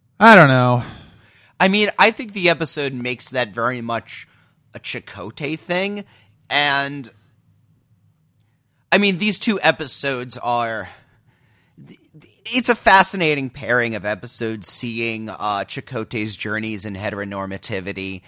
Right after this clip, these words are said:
Speaker 2: and <laughs> seeing, uh, Janeway's reactions to certain violations. Uh, uh, these episodes have, are, that's kind of what both of these episodes are about in very varying degrees.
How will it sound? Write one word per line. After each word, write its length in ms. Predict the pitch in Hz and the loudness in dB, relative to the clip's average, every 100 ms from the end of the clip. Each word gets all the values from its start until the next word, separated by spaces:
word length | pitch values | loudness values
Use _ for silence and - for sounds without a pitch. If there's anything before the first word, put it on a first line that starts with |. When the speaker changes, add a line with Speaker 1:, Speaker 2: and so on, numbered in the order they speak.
| - - _ | -20 -20 _
Speaker 2:
and 360 | 101 113 120 - | -6 -4 -4 -4
<laughs> 0 | |
seeing, 560 | - 127 120 110 113 117 - | -2 -2 -2 -2 -4 -8 0
uh, 440 | 117 107 107 113 - _ _ _ _ _ _ _ | 2 2 0 -4 -6 _ _ _ _ _ _ _
Janeway's 760 | - 143 135 143 131 120 113 113 | -6 -2 0 0 -2 -4 -6 -10
reactions 840 | 127 117 113 - - 117 113 - | -2 4 4 2 -6 -6 -4 -6
to 120 | 117 | -2
certain 420 | - 131 120 110 | -2 0 -2 -4
violations. 1300 | 98 107 107 101 101 101 104 - 104 82 80 104 98 - | -2 0 0 -2 -8 -10 -8 -6 -6 -10 -12 -10 -10 -8
Uh, 480 | 87 95 92 104 95 - _ _ _ - | -6 -4 -2 -4 -6 -10 _ _ _ -14
uh, 100 | 123 - 104 - _ _ _ _ | -14 -14 -20 -20 _ _ _ _
these 380 | 170 175 175 - | -6 -2 -2 0
episodes 540 | 175 - 143 - 139 | 0 0 -2 -2 -2
have, 320 | 123 123 104 104 | 0 -2 -2 -4
are, 220 | 127 98 113 143 _ - _ | -2 -2 -8 -20 _ -20 _
that's 200 | 254 262 | 4 4
kind 240 | - 247 | 0 2
of 60 | 190 | 4
what 100 | 165 | 4
both 240 | 147 135 131 | 2 0 -2
of 120 | 90 | -8
these 180 | 113 107 | -6 -4
episodes 500 | 101 104 110 92 95 | -4 -4 -6 -6 -6
are 120 | 92 | -4
about 320 | 90 110 87 | 2 2 2
in 100 | 82 | -6
very 320 | 78 78 53 | -16 -18 -20
varying 540 | 82 90 82 78 69 76 | -12 -8 -8 -8 -14 -16
degrees. 720 | 98 85 80 55 62 - | -18 -18 -20 -20 -14 -14